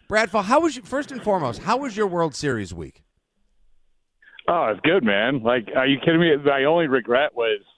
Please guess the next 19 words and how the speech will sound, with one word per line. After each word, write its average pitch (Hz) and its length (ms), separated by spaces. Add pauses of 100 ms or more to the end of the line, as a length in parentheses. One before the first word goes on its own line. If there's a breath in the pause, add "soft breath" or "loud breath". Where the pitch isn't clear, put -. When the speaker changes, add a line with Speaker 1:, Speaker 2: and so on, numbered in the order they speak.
Speaker 2:
we 120 200
gave 143 340 (220)
Torey 147 200
Lovullo 120 460
a 101 60
Baseball 120 460
Isn't 107 140
Boring 104 280 (120)
sticker, 139 360
which 120 180
he 117 80
put 123 160
in 110 80
his 104 180
hat 120 300
before 113 320
Game 107 380
Two, 143 260 (480)
and 117 720